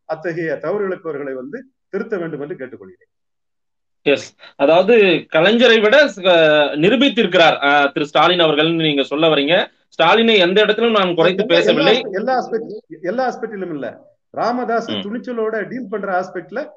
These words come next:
Speaker 1: அவரே எல்லா தொகுதியிலும் உதயசூரனை விட்டு நிரூபிச்சிருக்கிறாங்கிறது உண்மை. Seeing is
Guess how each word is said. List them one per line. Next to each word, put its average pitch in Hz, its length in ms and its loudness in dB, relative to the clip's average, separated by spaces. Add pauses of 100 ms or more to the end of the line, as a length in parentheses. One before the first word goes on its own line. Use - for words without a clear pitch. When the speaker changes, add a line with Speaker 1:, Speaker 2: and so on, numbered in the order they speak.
(120)
Speaker 1:
அவரே 220 360 -6
எல்லா 220 220 -2
தொகுதியிலும் 202 500 -8
உதயசூரனை 190 400 -10
விட்டு 185 200 -10
நிரூபிச்சிருக்கிறாங்கிறது 190 800 -10 (200)
உண்மை. 226 320 -8 (560)
Seeing 285 320 -6
is 226 120 -10